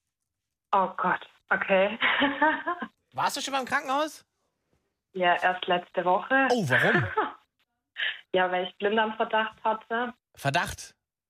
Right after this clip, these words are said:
Speaker 1: Ja, und die im Krankenhaus haben dann übel viele Tests gemacht und nichts gefunden.
Speaker 2: Die haben deinen Blinddarm
Speaker 1: Und
Speaker 2: nicht
Speaker 1: dann
Speaker 2: gefunden?
Speaker 1: Nein, <laughs> das meinte ich nicht. Wir haben halt viele Tests gemacht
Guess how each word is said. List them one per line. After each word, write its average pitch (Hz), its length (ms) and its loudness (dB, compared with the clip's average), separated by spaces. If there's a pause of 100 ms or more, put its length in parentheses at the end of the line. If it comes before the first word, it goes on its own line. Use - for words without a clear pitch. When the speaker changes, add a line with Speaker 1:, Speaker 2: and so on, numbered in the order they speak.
(560)
Speaker 1:
Ja, 190 680 0
und 208 280 -4 (600)
die 185 80 -6
im 175 100 -4
Krankenhaus 180 720 -2
haben 180 160 -2
dann 175 200 2
übel 226 280 0
viele 202 220 0
Tests 240 420 -2
gemacht 196 460 -2
und 190 100 -6
nichts 196 240 -8
gefunden. 233 560 -2 (420)
Speaker 2:
Die 156 80 4
haben 170 120 2
deinen 160 120 2
Blinddarm 240 340 2
Speaker 1:
Und 185 40 4
Speaker 2:
nicht 185 160 2
Speaker 1:
dann 190 100 4
Speaker 2:
gefunden? 294 380 0 (1120)
Speaker 1:
Nein, 339 640 2 (140)
<laughs> 277 140 -8
das 214 120 -10
meinte 202 220 -2
ich 208 100 -12
nicht. 302 400 -2 (380)
Wir 190 240 0
haben 226 100 2
halt 214 220 2
viele 202 240 -2
Tests 233 320 -2
gemacht 196 360 0